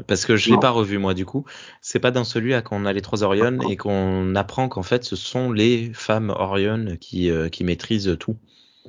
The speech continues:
Speaker 2: Oui, non, c'est pas dans celui-là. C'est pas dans
Speaker 1: Ok.
Speaker 2: celui-là. Là, on voit, euh, la seule Orion qu'on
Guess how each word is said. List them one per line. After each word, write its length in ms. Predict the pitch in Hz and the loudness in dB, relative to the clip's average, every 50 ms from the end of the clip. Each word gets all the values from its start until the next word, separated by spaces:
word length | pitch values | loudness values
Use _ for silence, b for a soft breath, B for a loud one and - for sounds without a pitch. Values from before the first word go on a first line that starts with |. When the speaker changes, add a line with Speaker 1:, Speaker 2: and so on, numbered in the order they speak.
| b b b b _ _ _ _ - - _ _ _ _ _ _ - | b b b b _ _ _ _ -20 -20 _ _ _ _ _ _ 2
Speaker 2:
Oui, 160 | 110 110 107 | 4 4 6
non, 140 | 101 101 98 | 6 4 2
c'est 160 | - - 110 | 0 -2 -4
pas 100 | - 110 | -4 -2
dans 100 | 98 98 | -2 -2
celui-là. 280 | - - - 104 92 - - _ _ _ _ _ _ _ _ _ _ _ _ _ _ _ _ _ _ _ | -4 -6 -8 -8 -10 -12 -14 _ _ _ _ _ _ _ _ _ _ _ _ _ _ _ _ _ _ _
C'est 160 | - - 104 | -12 -10 -4
pas 100 | - 101 | -2 0
dans 120 | 90 90 85 | 2 2 0
Speaker 1:
Ok. 220 | - - - - - | 0 -2 -6 -10 -10
Speaker 2:
celui-là. 320 | - - 95 98 101 104 101 | -2 0 2 4 4 4 2
Là, 160 | 101 104 107 | 2 0 0
on 100 | 107 104 | 0 -2
voit, 220 | 95 104 101 98 | -2 0 0 2
euh, 180 | 95 92 95 92 | 2 0 0 -2
la 120 | 92 92 90 | -2 -4 -6
seule 180 | - - 110 | -6 -4 -2
Orion 300 | 107 101 101 104 107 104 | -2 -2 -2 -2 -4 -6
qu'on 300 | 101 _ - 101 98 87 | -10 _ -14 -14 -14 -14